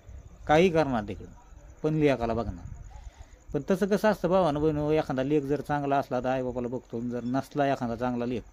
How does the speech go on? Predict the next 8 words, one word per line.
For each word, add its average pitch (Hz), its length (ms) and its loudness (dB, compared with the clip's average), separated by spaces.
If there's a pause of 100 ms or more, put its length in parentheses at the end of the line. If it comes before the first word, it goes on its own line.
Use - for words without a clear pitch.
तर 113 60 -12
ते 113 80 -4
आईबापाला 110 420 -4
बघत 143 300 0
नाही, 98 160 -10 (580)
खरं 143 120 0
सांगायची 113 340 -4
परिस्थिती. 98 420 -12